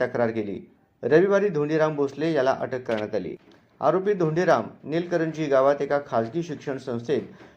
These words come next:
शिक्षक म्हणून काम करतात, तर त्यांची मुलगी साधना बारावीला विज्ञान शाखेत शिकत होती. तिला बारावीला चाचणी परीक्षेत कमी गुण मिळाले होते. यानंतर शुक्रवारी रागाच्या भरात धोंडीराम यांनी मुलीला बेदम मारहाण केली. कमी गुण कसे मिळाले आहेत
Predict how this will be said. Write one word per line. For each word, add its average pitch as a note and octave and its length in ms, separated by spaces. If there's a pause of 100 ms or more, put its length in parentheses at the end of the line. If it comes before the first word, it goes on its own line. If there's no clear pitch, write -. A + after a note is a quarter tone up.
(140)
शिक्षक E3 340
म्हणून C3+ 260
काम B2 240
करतात, A2 340 (440)
तर C#3+ 100
त्यांची C#3 320
मुलगी C3 360
साधना C3+ 440 (160)
बारावीला C3 480
विज्ञान B2+ 400
शाखेत B2 320
शिकत A#2 280
होती. G2+ 340 (380)
तिला F3 180
बारावीला D3 500
चाचणी C#3+ 380
परीक्षेत D3 340 (120)
कमी F#3 200
गुण D3 200
मिळाले A#2 260
होते. G#2+ 400 (320)
यानंतर C#3+ 400
शुक्रवारी C#3 580
रागाच्या C#3 420
भरात A#2+ 240 (280)
धोंडीराम C3+ 480 (320)
यांनी C#3+ 180
मुलीला C#3 360
बेदम B2+ 380
मारहाण A2+ 300
केली. G2 300 (360)
कमी F#3 220
गुण F3+ 220
कसे F3 260
मिळाले C3+ 280
आहेत A#2 260